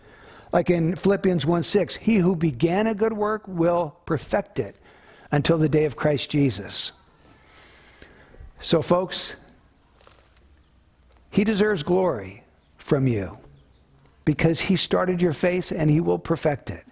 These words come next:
He deserves your glory. He deserves the honor from your life. So that's the second theme I saw.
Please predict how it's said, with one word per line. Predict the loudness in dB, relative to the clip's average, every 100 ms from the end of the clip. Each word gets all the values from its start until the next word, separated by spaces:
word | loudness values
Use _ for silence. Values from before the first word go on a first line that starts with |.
| -20 -20 -20 -20 -20 -20 -20 _ -20 -20 -20 -20 -4
He | 0 2
deserves | 2 2 0
your | -2
glory. | 0 0 0 -4 -4
He | 0
deserves | 2 2 0 -2
the | -4
honor | -2 0 0
from | -2 0
your | 2
life. | 0 -4 -8 -14 -18 _ -20 -20 -20 -18 -18 -18 -4
So | 0
that's | 2 2 0
the | 2
second | 2 0 0
theme | 0 0 0
I | 0
saw. | -2 -2